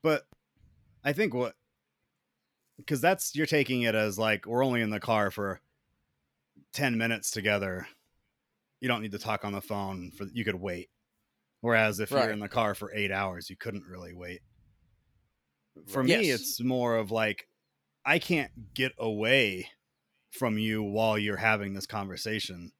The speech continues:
Speaker 1: And I also can't participate, and I can also only hear half of it. So it's like each,
Speaker 2: I, I
Speaker 1: each new
Speaker 2: agree with all of your
Speaker 1: spoken
Speaker 2: points.
Speaker 1: bit irritates,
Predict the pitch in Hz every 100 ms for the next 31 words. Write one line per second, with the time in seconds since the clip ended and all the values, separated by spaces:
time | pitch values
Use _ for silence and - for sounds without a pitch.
0 | _ _ _ _ _ 110 123 147 147 143
1 | 113 - _ _ - 151 120 127 - 160
2 | 143 120 120 113 113 - _ _ - 113
3 | 120 120 143 135 120 123 127 120 117 123
4 | 117 98 110 117 110 87 87 - _ _
5 | _ _ _ _ _ _ _ _ _ _
6 | _ _ - - _ _ _ _ _ _
7 | _ - 147 139 123 143 135 - _ _
8 | _ _ _ _ _ _ _ _ _ 285
9 | _ _ _ _ _ _ _ _ _ 180
10 | 180 - 156 165 - 147 170 190 151 151
11 | 160 151 135 160 156 143 143 139 135 120
12 | 117 110 110 95 98 131 147 - _ -
13 | _ _ _ _ _ _ _ 135 165 139
14 | - 113 -